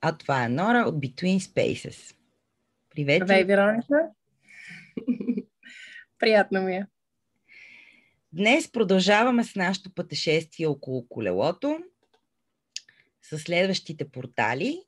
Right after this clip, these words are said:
Speaker 1: двайсет и третия и четиридесет и третия, неговата опозиция. Както виждаме, в двайсет и третия портал имаме пет ин линии и една ян линия,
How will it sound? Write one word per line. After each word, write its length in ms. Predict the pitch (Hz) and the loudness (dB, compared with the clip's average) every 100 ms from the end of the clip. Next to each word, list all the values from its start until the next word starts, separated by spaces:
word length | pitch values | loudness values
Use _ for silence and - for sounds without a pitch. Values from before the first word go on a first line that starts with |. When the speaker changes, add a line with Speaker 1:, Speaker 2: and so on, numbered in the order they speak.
| _ | _
Speaker 1:
двайсет 500 | 143 143 131 175 - | -6 0 0 -2 -10
и 120 | 156 | -10
третия 600 | 143 131 127 170 190 311 370 _ _ _ _ _ _ _ | -2 0 -2 -6 -6 -6 -10 _ _ _ _ _ _ _
и 300 | 233 262 - - | -4 -4 -6 -12
четиридесет 640 | - - 180 170 156 - | -12 -4 -2 -2 -6 -18
и 100 | _ | _
третия, 600 | 117 120 120 233 262 302 330 _ _ _ _ _ _ _ _ _ - | -4 -4 -4 -6 -4 -6 -12 _ _ _ _ _ _ _ _ _ -10
неговата 520 | 135 127 127 120 110 | -6 -4 -4 -8 -8
опозиция. 800 | 110 - 123 123 - 214 262 349 - _ _ _ _ - - _ | -12 -14 -10 -10 -8 -4 -4 -6 -14 _ _ _ _ -20 -20 _
Както 300 | - 185 - | -4 -4 -4
виждаме, 420 | 165 214 233 208 160 | -6 -4 -4 -6 -8
в 60 | |
двайсет 340 | 156 170 185 180 | -2 0 0 -2
и 80 | |
третия 380 | 175 165 160 156 | -2 -2 -2 -6
портал 640 | 143 135 - 196 269 285 - _ _ - - _ _ | -8 -14 -2 0 0 -2 -8 _ _ -20 -20 _ _
имаме 420 | 196 190 180 156 151 | -4 -2 -2 -4 -4
пет 240 | 170 170 - - - _ _ 151 | -2 -2 -6 -20 -20 _ _ -10
ин 160 | 160 | -6
линии 640 | 156 170 190 214 262 320 - _ | -4 -4 -4 -4 -4 -6 -14 _
и 240 | 180 190 - | -10 -10 -8
една 340 | 151 156 151 | -6 -4 -4
ян 300 | 147 139 131 | -4 -4 -6
линия, 560 | 131 127 127 143 226 | -8 -8 -10 -8 -8